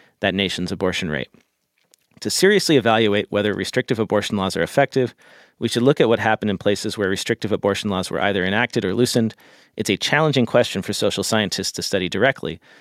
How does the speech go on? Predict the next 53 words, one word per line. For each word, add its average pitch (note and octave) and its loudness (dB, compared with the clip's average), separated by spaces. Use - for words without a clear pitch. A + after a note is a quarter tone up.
One B2 2
reason B2 2
is G2+ -4
the G2+ -6
ease G2+ -4
of - -10
travel. G#2+ 0
For B2 -2
example, D3 2
the A2 2
abortion C3 2
rate A#2+ 2
measured G#2+ 0
in G#2 -4
Poland A#2 2
clearly D#3+ 2
plummeted B2+ 0
after G#2+ -2
restrictive A2 -4
abortion G#2+ -2
laws G2 -2
were G2 -6
enacted G2 -4
there F#2 0
quite F#2+ -2
recently, A#2+ 0
but A2 2
it - 0
probably C#3+ -2
gave G#2+ -2
rise F#2 0
to G#2 -2
a F#2+ 0
certain - 2
amount G2+ 2
of G2 -2
abortion G#2 0
tourism F#2+ 2
in G#2 0
which G2+ -2
Poles D3 4
seeking B2+ -2
an G#2 0
abortion G2+ 2
would G2 -6
travel A#2 0
to - -10
nearby G2 -2
countries B2+ -2
to G#2 -4
obtain G#2+ -2
the G2+ -4
procedure. F2+ -4